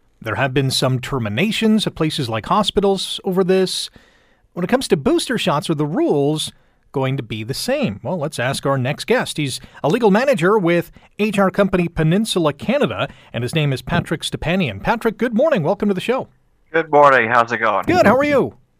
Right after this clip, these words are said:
Speaker 2: I'm all right. Just waking up.
Speaker 1: <laughs> Aren't we all? So the
Speaker 2: Yeah.
Speaker 1: question is, are workplaces going to make boosters a part of their vaccination requirements?
Speaker 2: Uh, that's a good question. Uh, I think, uh, as with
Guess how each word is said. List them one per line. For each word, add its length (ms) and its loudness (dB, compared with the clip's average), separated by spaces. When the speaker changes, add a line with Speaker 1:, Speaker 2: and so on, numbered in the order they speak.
Speaker 2:
I'm 300 2
all 180 4
right. 220 6
Just 300 -8
waking 320 0
up. 260 -2
Speaker 1:
<laughs> 80 -10
Aren't 680 6
we 160 6
all? 340 4
So 140 4
the 80 4
Speaker 2:
Yeah. 40 -2
Speaker 1:
question 340 4
is, 300 4
are 220 4
workplaces 1000 2
going 280 2
to 60 4
make 200 0
boosters 720 2
a 60 0
part 300 2
of 140 -2
their 320 4
vaccination 840 -2
requirements? 800 -4
Speaker 2:
Uh, 220 8
that's 220 2
a 40 -10
good 260 -4
question. 720 -2
Uh, 340 6
I 140 2
think, 600 -10
uh, 360 4
as 200 2
with 220 -6